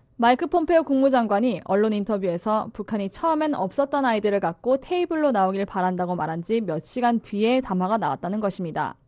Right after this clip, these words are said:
그러면서 트럼프 대통령의 임무는 변하지 않았으며 이 임무는 검증할 수 있는 방식의 완전하고 최종적인 비핵화라는 폼페오 장관의 발언을 소개했습니다.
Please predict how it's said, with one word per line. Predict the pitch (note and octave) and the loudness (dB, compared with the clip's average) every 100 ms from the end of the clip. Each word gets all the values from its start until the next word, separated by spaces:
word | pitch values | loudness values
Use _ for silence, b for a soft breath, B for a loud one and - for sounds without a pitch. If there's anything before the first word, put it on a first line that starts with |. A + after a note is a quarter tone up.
| _ _ _ _ _ _ _ _ - | _ _ _ _ _ _ _ _ 0
그러면서 | C4 B3+ A#3 B3 B3 - b b b | 2 4 2 2 0 0 b b b
트럼프 | D#4 E4 F4 | 0 2 4
대통령의 | E4 E4 D4+ C#4+ C#4 A#3 | 4 4 2 4 4 4
임무는 | A3+ A3 B3 D4 | 4 4 2 0
변하지 | G#3+ G#3+ B3 A3+ | 2 2 4 2
않았으며 | F3+ E3+ F#3 G3+ - b b b b | 0 -4 -6 -4 -6 b b b b
이 | G#3 G3+ | -2 0
임무는 | G3 G3+ B3+ B3+ | 0 2 2 2
검증할 | G#3+ G3+ A#3 B3+ B3 | 2 2 4 4 2
수 | - A3+ | 0 -2
있는 | G3 G3+ | -2 -2
방식의 | G3 F3+ F3+ F3+ G#3 A#3 - | -2 -2 -4 -4 -2 -2 -2
완전하고 | E3 E3+ F#3+ C4 B3 A#3 D4 | -4 -2 2 4 4 2 -2
최종적인 | - F4 F4+ D#4+ D4 C4 | -2 -2 -2 0 2 2
비핵화라는 | A#3+ G#3 F#3+ F3+ D3+ F#3+ G3 - b b - | 0 0 -2 -4 -4 -4 -6 -10 b b 0
폼페오 | C4 B3 C4+ | 2 4 4
장관의 | A#3+ G#3+ G3+ B3 C#4 | 4 2 2 0 -2
발언을 | G#3+ F#3+ A#3+ A#3+ | 0 2 2 0
소개했습니다. | A#3+ B3 A3+ - F3+ D#3+ - | -2 -2 -2 -2 -8 -8 -8